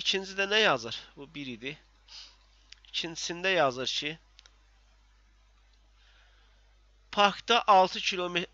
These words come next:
parkdan altı kilometr məsafədə hansı bina yerləşir?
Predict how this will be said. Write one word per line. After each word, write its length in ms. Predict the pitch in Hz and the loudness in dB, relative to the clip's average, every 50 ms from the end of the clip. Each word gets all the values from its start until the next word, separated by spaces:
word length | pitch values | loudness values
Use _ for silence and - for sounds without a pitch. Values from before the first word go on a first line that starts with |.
| _ - | _ -2
parkdan 440 | - 185 175 165 - - 220 214 | 2 2 2 2 0 -2 -2 0
altı 300 | 202 196 185 180 - - | 2 2 2 2 0 -2
kilometr 520 | - - 180 170 165 165 160 - - 156 160 165 | -8 -8 -6 -6 -6 -6 -6 -8 -8 -10 -4 -2
məsafədə 580 | 165 165 156 - 185 165 156 160 170 170 202 202 190 165 | -2 0 0 0 -4 -4 -4 -6 -6 -2 -2 -2 -2 0
hansı 400 | 185 170 165 160 156 - - 196 180 165 160 | 2 2 2 2 -2 -6 -10 -10 -12 -12 -10
bina 240 | 165 156 160 170 180 | -8 -4 -2 0 0
yerləşir? 680 | 175 160 156 147 131 131 127 117 - - 117 - - | 0 0 -2 -2 -2 -2 -2 0 -2 -4 -4 -6 -12